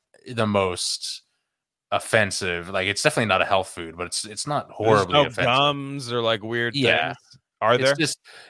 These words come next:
Speaker 1: there's, there's, there is canola oil, um, which I, I don't know why they, like, I think they should just take that out. It's probably better without it, you know, where you just have
Speaker 2: I think that's the, that
Speaker 1: coconut oil.
Speaker 2: therein lies the, the problem there.
Speaker 1: Yeah, but I mean, in, in terms of,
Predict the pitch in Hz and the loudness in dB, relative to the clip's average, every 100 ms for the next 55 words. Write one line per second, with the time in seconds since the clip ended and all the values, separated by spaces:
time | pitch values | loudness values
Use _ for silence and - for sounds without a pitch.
0 | - 160 147 123 127 127 120 123 120 120 | 2 4 4 0 2 2 2 2 4 4
1 | - 117 101 101 95 101 92 95 107 - | 0 0 0 2 0 0 -2 -2 -6 -16
2 | _ _ _ 107 101 95 90 87 98 110 | _ _ _ 0 2 2 -2 -6 -4 -4
3 | 113 113 110 110 101 107 107 131 120 92 | 0 4 6 4 2 -4 -2 2 0 2
4 | 90 92 92 90 92 90 - _ _ 95 | 2 2 -2 -8 -10 -12 -16 _ _ -12
5 | 120 113 95 87 82 - 87 80 80 80 | -10 -12 -10 -10 -10 -10 -10 -6 -6 -6
6 | 78 - 95 - 104 87 87 82 80 87 | -8 -14 -6 -2 -2 -2 -6 -8 -8 -6
7 | 85 82 82 - - 101 87 92 87 - | -6 -8 -14 -16 -12 -8 -6 -6 -6 -4
8 | 85 - 101 120 104 104 98 - 107 95 | -4 -6 -4 -4 0 -2 -2 -8 -8 -2
9 | 104 107 98 113 104 101 101 98 95 92 | 0 0 2 2 2 0 -2 -2 -2 -4
10 | 90 90 82 - 87 98 92 85 82 85 | -8 -16 -16 -14 -10 -4 -2 -2 -4 -10
11 | 85 80 80 127 110 87 85 - - 131 | -18 -20 -8 0 2 2 -2 -2 4 6
12 | 139 135 131 123 147 131 147 143 123 110 | 6 4 2 -2 -4 -4 -2 -2 0 -2
13 | 101 90 - | -2 -8 -18